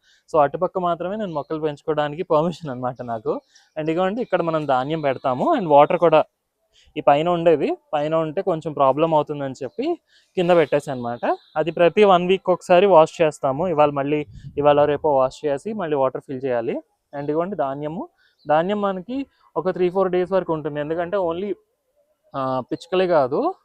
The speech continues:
ఆ, ఉడతలు కూడా తింటాయి అన్నమాట. And కిందన చూడండి, ఇది థర్డ్ ఫ్లోర్ వరకు వచ్చింది ఈ గన్నేరు చెట్టు మనకి కిందన ఉన్నది. చిన్న స్పేస్ ఉంది కిందన, so అది పై వరకు వచ్చిందనమాట. So ఇది overall-గా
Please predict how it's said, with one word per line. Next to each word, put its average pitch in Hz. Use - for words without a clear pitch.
ఆ, 135
ఉడతలు 143
కూడా 165
తింటాయి 139
అన్నమాట. 120
And 143
కిందన 160
చూడండి, 165
ఇది 147
థర్డ్ 160
ఫ్లోర్ 160
వరకు 156
వచ్చింది 143
ఈ 127
గన్నేరు 139
చెట్టు 143
మనకి 135
కిందన 147
ఉన్నది. 139
చిన్న 175
స్పేస్ 175
ఉంది 143
కిందన, 131
so -
అది 127
పై 139
వరకు 143
వచ్చిందనమాట. 123
So 202
ఇది 202
overall-గా 202